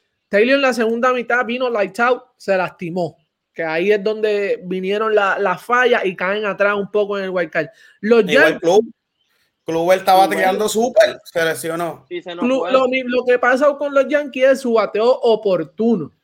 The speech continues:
Speaker 1: Mucho ponche en el line-up, mucho, no hay, no hay esa versatilidad, lo que tiene es pura fuerza. Pero su picheo ha estado ahí siempre, y siempre ha sido un
Speaker 2: Exacto.
Speaker 1: equipo
Speaker 3: Y era, y
Speaker 1: que
Speaker 3: era lo que estaba en
Speaker 1: cuando
Speaker 3: duda.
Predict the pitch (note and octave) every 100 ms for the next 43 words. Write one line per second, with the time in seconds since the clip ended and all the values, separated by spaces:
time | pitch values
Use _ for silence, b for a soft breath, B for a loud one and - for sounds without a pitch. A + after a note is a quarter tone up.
0 | _ E3+ G3 - A3+ F#3 G#3 G#3+ G3 F#3+
1 | F#3 F3 D#3+ F3 G3 F3+ F#3+ G3 G#3+ F3+
2 | G3 G#3 - G3 A3 B3 B3 A#3+ A#3 A#3
3 | A#3 A3 G#3+ G3+ F#3+ G#3 F#3 F#3 E3 F3
4 | F#3 G#3+ A3 A3 G#3 F#3 F#3+ E3+ - C3+
5 | _ _ _ _ _ A3 A3+ E3 - _
6 | _ _ _ _ G#3+ G3 F#3+ - G3+ A#3
7 | A3+ A#3 A3 F#3 G3 F#3 F#3+ D#3 - D#3
8 | D#3 G#3 G3 G3 G3 G#3 G3 G#3 G#3+ E3+
9 | D4+ A#3+ A#3+ F3+ F#3+ G3+ G3+ G3 G#3 G#3+
10 | G3 G#3 G#3 G3+ G#3+ E3 C#4